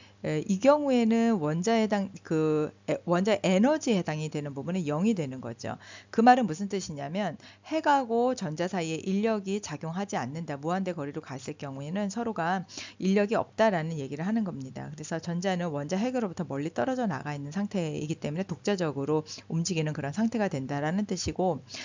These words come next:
전자가 이제 원자 핵 안에, 영역권 안에 들어가 있을 경우에는, 어, 무한대보다는 이제 작아야 되는 값이 되겠죠. 값이 작아지면 작아질수록 핵에 더 근접한 값이 돼 있을 거고,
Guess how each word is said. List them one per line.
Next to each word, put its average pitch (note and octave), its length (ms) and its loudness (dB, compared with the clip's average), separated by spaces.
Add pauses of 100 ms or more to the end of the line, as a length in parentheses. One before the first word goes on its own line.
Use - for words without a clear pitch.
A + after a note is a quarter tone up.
(200)
전자가 B3 440 6
이제 G3 140 6
원자 F3 400 6
핵 C#4+ 240 2
안에, D#3 480 2
영역권 F3+ 720 2
안에 C#3+ 240 -2
들어가 D#3+ 340 -2
있을 D3+ 240 -2
경우에는, D#3+ 720 -2 (400)
어, C#3+ 580 -2 (100)
무한대보다는 F#3 680 4
이제 C#3 120 -12
작아야 F3+ 420 0
되는 D3 220 -4
값이 - 240 -10
되겠죠. G3+ 640 -4
값이 - 280 -6
작아지면 D#3 460 -2 (120)
작아질수록 C#3+ 680 -8
핵에 A3+ 200 -2
더 C3 140 -6
근접한 E3 480 -4
값이 C3+ 260 -10
돼 C3 140 -6
있을 C3+ 280 -8
거고, F#3+ 420 0